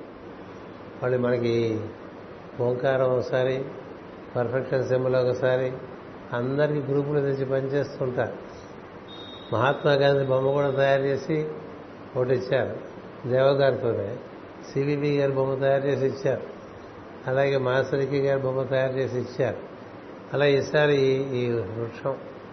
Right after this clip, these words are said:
ఇలా ఒకటి తయారు చేసి వాళ్ళు పంచడం జరిగింది. అటు పైన శాస్త్ర ఈ శంబళ గురించి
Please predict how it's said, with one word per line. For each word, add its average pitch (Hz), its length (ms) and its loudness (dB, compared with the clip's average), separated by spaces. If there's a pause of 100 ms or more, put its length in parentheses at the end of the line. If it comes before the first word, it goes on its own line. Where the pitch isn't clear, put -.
(920)
ఇలా 120 140 -2
ఒకటి 113 160 -2
తయారు 127 300 2
చేసి 127 540 2 (520)
వాళ్ళు 123 180 4
పంచడం 123 520 4
జరిగింది. 117 500 2 (1700)
అటు 131 140 2
పైన 131 580 4 (100)
శాస్త్ర 135 640 6 (560)
ఈ 135 80 4
శంబళ 151 460 6
గురించి 151 600 4